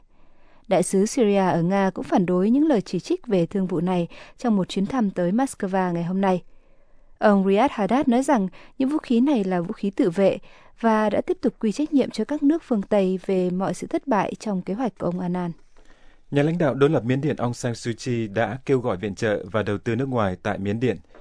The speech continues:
Speaker 2: nhằm giúp thúc đẩy hơn nữa cải cách dân chủ tại nước này khi bà bắt đầu chuyến công du châu Âu lịch sử tại Geneva. Phát biểu trước Tổ chức Lao động Quốc tế tức I L O ngày hôm nay,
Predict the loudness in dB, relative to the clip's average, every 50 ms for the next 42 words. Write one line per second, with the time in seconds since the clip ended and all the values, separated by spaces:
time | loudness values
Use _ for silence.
0 | -20 _ -20 -20 -16 -10 -6 -2 0 0 0 0 -2 -4 -6 -6 -4 0 0 0
1 | 0 -4 -6 -6 -4 -2 0 -2 -2 -2 -4 -4 -4 -2 -2 -2 -2 -4 -6 -10
2 | _ -20 -20 -10 -4 -2 -2 -2 -2 -4 -6 -4 -2 -4 -4 -2 -4 -4 -4 -2
3 | -4 -4 -2 -4 -4 -2 -2 -2 -2 -4 -8 -16 -20 -20 -20 -20 -20 _ -2 -2
4 | 0 0 2 0 0 0 0 0 0 0 -2 -4 -6 -4 -2 -2 -2 -2 -2 -2
5 | -4 -4 -4 -4 -6 -10 -20 -14 -4 -2 0 0 0 0 0 0 0 -2 -6 -6
6 | -6 -4 -4 -4 -4 -6 -8 -6 -4 -4 -4 -4 -6 -6 -4 -4 -4 -4 -4 -6
7 | -6 -6 -8 -12 -20 -20 -20 -20 -20 -20 -20 -20 -20 _ -20 -10 0 0 0 2
8 | 4 2 2 2 0 -2 -2 -4 -2 -2 0 -4 -2 -2 -4 -4 -2 -2 0 -2
9 | -2 -2 -6 -8 -2 0 0 0 0 0 -2 -4 -6 -6 -6 -4 -4 -4 -2 -2
10 | -2 -2 -2 -2 0 0 0 0 -2 -4 -10 -20 -20 -16 -8 -4 -4 -4 -2 -2
11 | -2 0 0 0 0